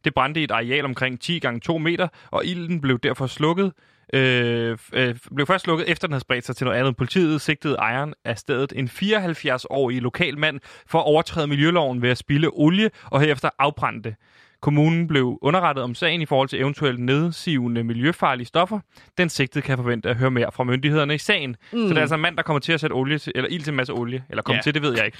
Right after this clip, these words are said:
Speaker 2: Kom til, ikke? <laughs>
Speaker 1: For jeg er svært ved at finde rundt i den her sag. Altså, det er jo en fireoghalvfjerds-årig lokal mand.
Speaker 2: Ja, og det er jo en meget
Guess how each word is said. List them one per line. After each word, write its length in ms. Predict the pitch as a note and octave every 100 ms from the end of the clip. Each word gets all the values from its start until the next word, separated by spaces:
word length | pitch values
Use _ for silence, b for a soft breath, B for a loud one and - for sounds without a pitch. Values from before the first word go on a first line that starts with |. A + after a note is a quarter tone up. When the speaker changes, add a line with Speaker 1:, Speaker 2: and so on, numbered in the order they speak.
| B
Speaker 2:
Kom 220 | - C3 B2
til, 260 | C3 B2
ikke? 180 | D#3+ E3 -
<laughs> 100 | D#3+ _ B B B
Speaker 1:
For 60 | E3
jeg 80 | D3+
er 40 |
svært 140 | D#3 E3
ved 40 |
at 80 | D3+
finde 120 | D3+
rundt 120 | D3
i 20 |
den 80 | C3+
her 60 | C3+
sag. 180 | C3+ -
Altså, 160 | B2
det 80 | A2
er 60 | A#2+
jo 60 |
en 60 | A#2
fireoghalvfjerds-årig 640 | - G3 E3+ C#3 B2+ A#2
lokal 300 | A#2+ C3+ A#2
mand. 140 | A2+ - _ _ -
Speaker 2:
Ja, 160 | F3 C3 - b b -
og 140 | C#3+
det 80 | F#3
er 40 | G3
jo 240 | G3 F3+
en 460 | E3 D#3 D3+ C#3 D#3
meget 280 | E3 A3